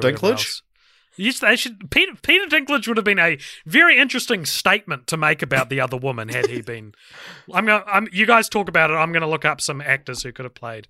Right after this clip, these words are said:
Speaker 2: Yeah,
Speaker 1: the main
Speaker 2: I, I do
Speaker 1: character.
Speaker 2: wanna say The Other Woman is, uh, 'cause Nikolaj Coster-Waldau is kind of one of the ones where it's like he had a, I think he had a pretty decent career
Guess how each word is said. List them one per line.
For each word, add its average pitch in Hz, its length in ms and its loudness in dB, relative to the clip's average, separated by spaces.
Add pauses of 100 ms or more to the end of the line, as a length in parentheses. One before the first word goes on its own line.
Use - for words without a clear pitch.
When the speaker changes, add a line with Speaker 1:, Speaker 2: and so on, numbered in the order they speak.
Speaker 2:
Yeah, 131 280 2 (120)
Speaker 1:
the 147 60 0
main 170 80 2
Speaker 2:
I, 143 80 0
I 139 60 -2
do - 20 -4
Speaker 1:
character. 175 300 2
Speaker 2:
wanna 214 140 2
say 160 300 2
The 147 200 2
Other 156 160 4
Woman 139 480 2
is, 123 520 2 (280)
uh, 139 180 2
'cause 151 160 2
Nikolaj 170 400 2
Coster-Waldau 127 840 2
is 117 180 2
kind 120 340 0
of 117 160 -2
one 120 160 2
of 117 100 2
the 117 80 -2
ones 110 360 0
where 110 180 2
it's 98 160 -4
like 104 400 -2 (400)
he 147 160 0
had 147 160 2
a, 151 160 4 (200)
I 139 100 2
think 147 100 2
he 147 60 2
had 165 100 2
a 170 40 -2
pretty 151 240 0
decent 113 420 -2
career 107 760 2